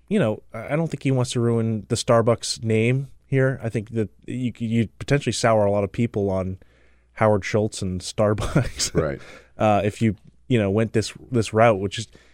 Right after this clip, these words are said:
Speaker 1: it just seems odd. There's no, there's no issue that he's talking about that people are, again, crying out for. I think fiscal conservatism is largely dead at this point. That seems like his issue.
Speaker 2: Mm-hmm.
Speaker 1: Um, you know, so where are all
Speaker 2: Yeah.
Speaker 1: these? I mean, there might be
Speaker 2: Right.
Speaker 1: these, these disaffected Republicans somewhere that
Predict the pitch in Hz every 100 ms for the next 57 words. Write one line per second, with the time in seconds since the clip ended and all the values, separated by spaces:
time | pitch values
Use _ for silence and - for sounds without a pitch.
0 | - 156 190 170 131 139 123 98 110 113
1 | 131 131 117 127 131 160 135 - 127 113
2 | - 120 107 113 104 - - 110 98 98
3 | 92 - _ _ 101 92 110 104 101 101
4 | 104 98 90 98 104 - 117 - 110 98
5 | 107 101 104 95 92 87 101 98 101 -
6 | 92 87 95 92 98 - 95 90 87 90
7 | 101 92 90 98 98 98 - 90 90 -
8 | _ _ 80 82 92 95 90 87 85 90
9 | _ 113 95 92 110 123 135 123 117 -
10 | - - - 117 117 139 131 131 127 135
11 | 127 113 107 - - 120 101 - - 110
12 | 113 - 101 101 107 101 98 101 95 104
13 | 92 90 90 90